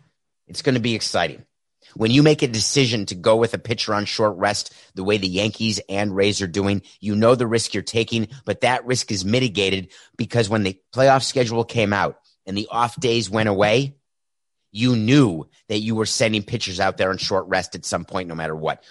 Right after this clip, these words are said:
Wait till the L-, L C S comes. You think they're gonna go five starters deep? Not gonna happen. There'll be pitchers pitching on short rest for the rest of the postseason. Will it impact the quality of the games? Will the games become five hours long? Maybe.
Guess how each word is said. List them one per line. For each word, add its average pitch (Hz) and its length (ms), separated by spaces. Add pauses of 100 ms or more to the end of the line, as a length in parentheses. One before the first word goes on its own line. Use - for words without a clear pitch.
(100)
Wait 165 180
till 180 140
the 156 140
L-, 170 180
L 143 140
C 147 220
S 175 160
comes. 76 340 (240)
You 120 100
think 151 180
they're 147 100
gonna 131 160
go 139 160
five 127 320
starters 131 400
deep? 160 260 (800)
Not 110 240
gonna 110 160
happen. 90 400 (200)
There'll 120 140
be 131 100
pitchers 131 380
pitching 123 320
on 110 80
short 117 280
rest 110 260
for 113 100
the 87 100
rest 110 300
of 110 80
the - 80
postseason. 98 680 (240)
Will 131 200
it 135 160
impact 123 400
the 110 60
quality 120 340
of 117 80
the 107 80
games? 104 340 (220)
Will 147 200
the 143 100
games 143 360
become 135 360
five 139 340
hours 135 320
long? 127 440 (640)
Maybe. 127 420